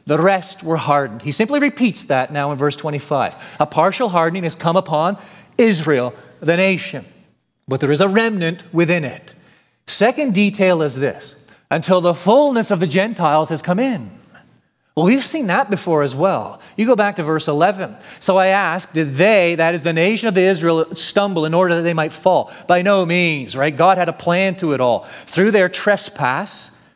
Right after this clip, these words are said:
salvation has come to the Gentiles.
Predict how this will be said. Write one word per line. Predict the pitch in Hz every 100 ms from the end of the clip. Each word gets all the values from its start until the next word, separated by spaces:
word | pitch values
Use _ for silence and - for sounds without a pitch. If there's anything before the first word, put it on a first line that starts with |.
| _ _
salvation | - 185 170 147 202 226 208 160
has | 143 135
come | - 127 120 196 208 - _ _ _ _ _ _ _ -
to | 180
the |
Gentiles. | 202 320 262 185 117 - - - _ -